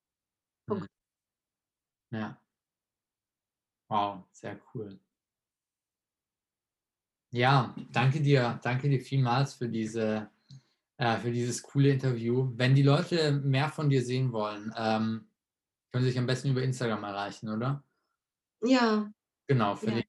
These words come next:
Speaker 2: ich unten unter dem Video in den Shownotes. Und,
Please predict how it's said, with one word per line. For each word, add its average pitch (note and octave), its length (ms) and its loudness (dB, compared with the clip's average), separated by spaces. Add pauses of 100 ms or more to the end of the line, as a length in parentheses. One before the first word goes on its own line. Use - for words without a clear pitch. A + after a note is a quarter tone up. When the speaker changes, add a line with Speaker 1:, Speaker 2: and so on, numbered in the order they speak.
(100)
Speaker 2:
ich - 160 -14
unten A#2 540 -8
unter A2+ 340 -8
dem G#2+ 380 -10 (160)
Video A2+ 260 -6
in G#2+ 60 -6
den G#2 120 -10
Shownotes. A2+ 680 -8 (960)
Und, G#2+ 420 -2